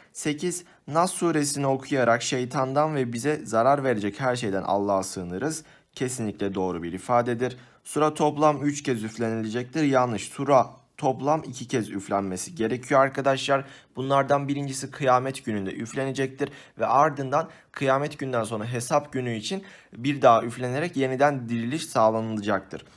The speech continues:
O yüzden bu ifademiz yanlış olacak. Üç kez değil, iki kezdir.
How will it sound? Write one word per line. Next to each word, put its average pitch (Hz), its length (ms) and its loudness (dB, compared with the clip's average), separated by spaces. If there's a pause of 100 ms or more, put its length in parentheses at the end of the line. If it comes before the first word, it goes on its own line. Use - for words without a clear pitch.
(160)
O 131 140 2
yüzden 123 260 2
bu 131 60 -2
ifademiz 127 640 -2
yanlış 123 360 0
olacak. 98 380 -2
Üç 135 240 -4
kez 107 260 -4
değil, 151 180 -4
iki 135 240 -8
kezdir. - 580 -10